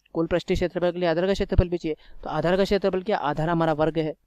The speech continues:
तो आधार का क्षेत्रफल तो हो जाएगा वर्ग का क्षेत्रफल। तो आधार जो हमें क्या दिया है? वर्ग का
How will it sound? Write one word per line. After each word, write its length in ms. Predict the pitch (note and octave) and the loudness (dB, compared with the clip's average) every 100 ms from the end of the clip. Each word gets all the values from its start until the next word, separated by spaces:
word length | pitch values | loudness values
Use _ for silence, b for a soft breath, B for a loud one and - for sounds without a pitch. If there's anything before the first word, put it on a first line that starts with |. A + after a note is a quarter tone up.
| _ _ _ | _ _ _
तो 60 | - | -8
आधार 280 | C#3+ C#3 F3+ | -4 -2 0
का 80 | |
क्षेत्रफल 420 | F#3+ F#3 F#3 F3+ F3 | 0 0 0 0 0
तो 120 | F#3 | 0
हो 40 | |
जाएगा 220 | F3 E3+ D#3+ | 0 0 0
वर्ग 180 | E3+ | 0
का 140 | G3+ G3 | 0 0
क्षेत्रफल। 440 | F#3+ F3 E3+ D#3+ - _ | 0 -2 -6 -8 -10 _
तो 60 | - | -12
आधार 460 | D3 C#3 C3+ E3 F3 _ _ _ _ _ _ _ - | -4 -4 -2 -4 -6 _ _ _ _ _ _ _ -14
जो 200 | C#3+ E3 | -2 0
हमें 200 | D3 D3+ | 2 0
क्या 140 | D3 D3+ | 0 -2
दिया 200 | D3 D3 | 0 0
है? 120 | D#3 | -2
वर्ग 320 | C3+ C#3 D3+ D#3+ - - - - _ _ _ _ _ _ _ _ _ _ _ _ | -2 -2 -2 -6 -8 -20 -20 -20 _ _ _ _ _ _ _ _ _ _ _ _
का 300 | E3+ C3+ C#3+ | -2 0 -2